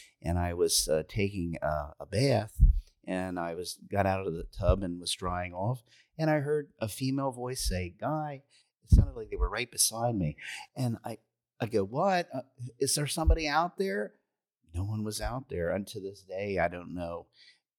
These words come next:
I, I'm thinking, hearing the previous, uh, stories here, it's always, it seems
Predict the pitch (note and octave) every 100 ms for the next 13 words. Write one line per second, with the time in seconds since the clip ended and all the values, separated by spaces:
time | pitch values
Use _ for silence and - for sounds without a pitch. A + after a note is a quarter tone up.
0 | - F#2+ G2 B2+ - G3+ F#3 C#3+ - -
1 | _ - B2+ D#3+ G3+ D#3 - - D#3+ D3+
2 | A2 F#2+ - - G#2 F2 E2+ - D3+ D#3
3 | A2 G2 - F2 E2 - _ _ _ -
4 | A#2 - A#2 D3+ D3+ B2 - - A2 -
5 | C3+